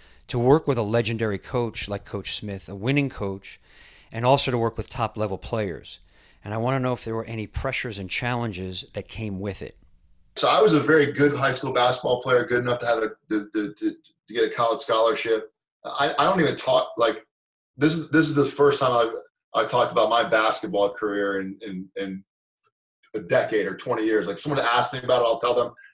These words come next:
Speaker 2: I don't tell them, uh, about my accolades and my stuff, because the most important sporting moment in my life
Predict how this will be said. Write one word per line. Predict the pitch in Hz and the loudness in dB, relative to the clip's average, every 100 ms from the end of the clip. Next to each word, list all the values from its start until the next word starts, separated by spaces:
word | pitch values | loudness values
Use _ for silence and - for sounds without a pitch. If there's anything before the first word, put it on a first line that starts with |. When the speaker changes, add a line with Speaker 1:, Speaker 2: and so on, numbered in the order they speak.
| - | 0
Speaker 2:
I | 170 | 2
don't | 165 | 2
tell | - 127 | 2 2
them, | 123 123 - 117 | 2 -2 -6 0
uh, | 113 107 - | 2 2 -2
about | 113 113 110 | 0 0 2
my | 110 | -2
accolades | 110 107 113 110 107 | -2 -4 0 2 2
and | 107 | 0
my | 107 | -2
stuff, | - 110 | 0 0
because | 107 113 107 104 - _ _ 117 | 0 2 2 0 -10 _ _ 0
the | |
most | 120 160 160 | 4 4 4
important | 135 160 156 127 | 2 2 2 0
sporting | - 143 147 139 | 0 4 4 4
moment | 135 135 110 | 0 0 -2
in | 107 | 0
my | 131 | 0
life | 139 113 107 | 4 4 4